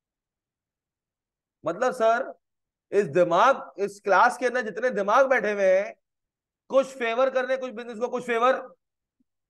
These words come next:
इस तरह सर, आपके मुल्क में भी तो बहुत सारे दिमाग हैं, आपकी पब्लिक में भी बहुत सारे दिमाग हैं। अब सर, क्या आप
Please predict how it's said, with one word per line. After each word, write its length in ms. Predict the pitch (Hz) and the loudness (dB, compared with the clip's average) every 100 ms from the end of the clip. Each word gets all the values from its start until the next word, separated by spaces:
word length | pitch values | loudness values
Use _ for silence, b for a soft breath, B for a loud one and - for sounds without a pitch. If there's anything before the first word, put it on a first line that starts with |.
| _ _ - | _ _ -14
इस 160 | 147 - | -12 -2
तरह 140 | 190 | -2
सर, 160 | 185 196 | 0 -2
आपके 340 | 160 160 190 | -2 -6 -8
मुल्क 220 | 170 170 | -6 -6
में 100 | 175 | -4
भी 60 | 180 | -6
तो 80 | 180 | -2
बहुत 200 | 170 170 | -2 0
सारे 120 | 175 | -2
दिमाग 360 | 160 156 156 | -2 -6 -8
हैं, 120 | 160 135 _ _ _ _ _ _ _ | -10 -18 _ _ _ _ _ _ _
आपकी 240 | 131 139 175 | -6 -6 -6
पब्लिक 300 | 160 151 170 | -6 -4 -4
में 140 | 175 | -4
भी 280 | 170 214 214 _ _ _ _ _ _ _ | -6 -8 -14 _ _ _ _ _ _ _
बहुत 200 | 127 127 | -8 -4
सारे 140 | 147 156 | -4 -4
दिमाग 340 | 160 156 151 | -4 -6 -8
हैं। 160 | 147 _ _ _ _ _ - | -10 _ _ _ _ _ -2
अब 160 | 190 | 0
सर, 520 | 185 190 170 185 - - _ _ _ _ _ _ _ | 2 2 4 2 -2 -18 _ _ _ _ _ _ _
क्या 520 | - 170 180 190 190 - _ _ - | -4 0 0 -2 -4 -10 _ _ -10
आप 560 | 151 156 170 175 - | -6 -2 -4 -6 -12